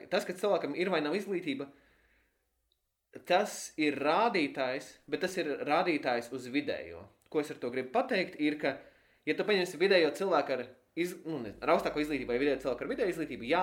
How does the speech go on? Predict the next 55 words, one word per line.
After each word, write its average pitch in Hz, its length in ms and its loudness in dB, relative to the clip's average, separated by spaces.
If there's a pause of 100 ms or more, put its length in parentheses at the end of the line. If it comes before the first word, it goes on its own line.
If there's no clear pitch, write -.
viņi 131 160 -4
būs 139 300 -2 (100)
atšķirīgi, 135 720 -6 (640)
bet 147 160 -2
ja 185 80 4
es, 180 80 0
pieņemsim, 175 300 -2
tagad 135 160 -6
paņemšu 139 420 -2 (560)
jebkuru 165 320 2
vienu 160 320 0
cilvēku 143 480 0
un 131 80 -6
man 135 80 -8
pateiks, 151 320 0
ka 127 80 -6
viņam 120 240 -8
ir 143 120 0
vidēja 147 280 4
izglītība 131 300 -2
vai 190 80 -2
nav 202 100 0
augstākā 135 240 -4
izglītība, 123 400 -6 (1200)
tas 156 180 0
nenozīmē 170 560 0
to, 170 120 2
ka 170 100 -4
es - 60 -12
par 143 120 -2
viņu 135 140 -2
varēšu 127 260 0
kaut 120 100 -8
kādas 117 160 -4
lietas 127 220 -2
secināt, 165 320 -4
ka 127 80 -6
viņš 120 160 -8
ir, 117 80 -12
nezinu, 101 240 -14
tur 104 120 -14
dumšs 180 680 0
vai, 107 240 -4
vai 101 180 -8
gudrs, 160 520 0 (520)
jo 143 80 0
katrs 196 300 -2
cilvēks 175 260 4
ir 135 140 0
atšķirīgs. 98 400 -8
Un, 151 80 -2
attiecīgi, 135 560 -2
es 127 160 -6
domāju, 156 320 -2
ka 113 120 -4